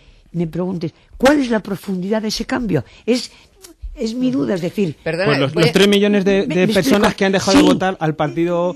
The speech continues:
Speaker 1: Sí,
Speaker 3: eh,
Speaker 1: pero,
Speaker 3: Popular, los tres millones que
Speaker 1: pero
Speaker 3: han
Speaker 1: el
Speaker 3: dejado
Speaker 1: Partido
Speaker 3: el partido.
Speaker 1: Popular sigue siendo la primera fuerza.
Speaker 3: Bueno,
Speaker 2: Ujú.
Speaker 1: Es,
Speaker 3: pero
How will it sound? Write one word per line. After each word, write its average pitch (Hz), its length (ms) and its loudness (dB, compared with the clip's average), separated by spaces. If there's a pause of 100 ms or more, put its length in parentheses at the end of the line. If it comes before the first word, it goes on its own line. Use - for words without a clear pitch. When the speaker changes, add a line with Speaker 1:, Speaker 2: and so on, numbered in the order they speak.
Speaker 1:
Sí, - 340 -4
Speaker 3:
eh, 143 200 -2
Speaker 1:
pero, 269 140 4
Speaker 3:
Popular, 160 260 2
los 135 220 -2
tres 170 300 -4
millones 175 280 -2
que 269 60 6
Speaker 1:
pero 240 60 4
Speaker 3:
han 233 40 4
Speaker 1:
el 226 80 0
Speaker 3:
dejado 214 140 2
Speaker 1:
Partido 269 180 0
Speaker 3:
el 294 80 2
partido. 285 180 -2
Speaker 1:
Popular 285 300 -2
sigue 254 380 -4
siendo 240 260 -8
la 233 140 -6
primera 247 320 -8
fuerza. - 480 -8 (120)
Speaker 3:
Bueno, 147 140 -16 (180)
Speaker 2:
Ujú. 147 100 -14 (140)
Speaker 1:
Es, 240 160 0
Speaker 3:
pero 226 220 -6